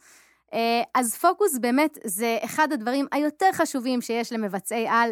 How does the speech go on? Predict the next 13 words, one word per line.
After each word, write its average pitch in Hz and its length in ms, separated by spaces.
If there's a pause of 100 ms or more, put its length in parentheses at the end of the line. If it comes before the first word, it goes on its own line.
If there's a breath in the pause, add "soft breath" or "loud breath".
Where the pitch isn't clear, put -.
לפיק 214 360
פרפורמנס, 240 720
הם 233 160
אנשים 240 540
שיודעים 254 760
מה 240 120
הם 233 80
רוצים, 220 340
הם 247 100
ממוקדים 233 500
אך 277 240
ורק 240 200
במטרה. 226 460